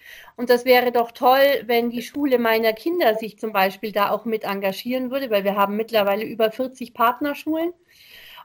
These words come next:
und wo wirklich Schulen wie die meiner Kinder damals vor vier Jahren einfach gewisse Schulaktionen machen, um Geld für die Zeltschule zu sammeln, damit unsere Kinder auch eben lernen,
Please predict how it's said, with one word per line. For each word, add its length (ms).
und 300
wo 160
wirklich 500
Schulen 560
wie 220
die 180
meiner 400
Kinder 400
damals 480
vor 160
vier 260
Jahren 520
einfach 720
gewisse 380
Schulaktionen 1000
machen, 400
um 540
Geld 300
für 140
die 100
Zeltschule 580
zu 120
sammeln, 400
damit 240
unsere 300
Kinder 520
auch 420
eben 300
lernen, 720